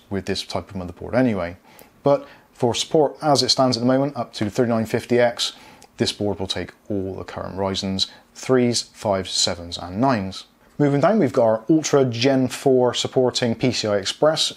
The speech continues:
So for your N V M E drives, or you can, if you want to, you can install a sata based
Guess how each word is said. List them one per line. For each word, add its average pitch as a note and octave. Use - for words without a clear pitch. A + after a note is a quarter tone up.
So F#2+
for G2
your F#2+
N G#2
V G#2
M G#2
E A2
drives, A2+
or G#2
you F#2+
can, A#2
if -
you G2+
want G2+
to, G#2
you G2
can G2
install F#2+
a F2
sata A2+
based A2+